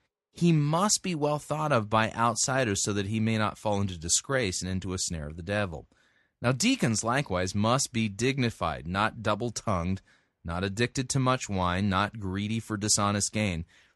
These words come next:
They must hold the mystery of the faith with a clear conscience and let them also be tested first. Then let them serve as deacons if they prove themselves blameless.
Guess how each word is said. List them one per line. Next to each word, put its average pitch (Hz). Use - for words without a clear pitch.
They 127
must 151
hold 185
the 180
mystery 156
of 147
the 123
faith 123
with 117
a 113
clear 117
conscience 135
and 127
let 135
them 127
also 127
be 104
tested 113
first. 131
Then 170
let 143
them 123
serve 120
as 98
deacons 117
if 98
they 101
prove 113
themselves 92
blameless. 101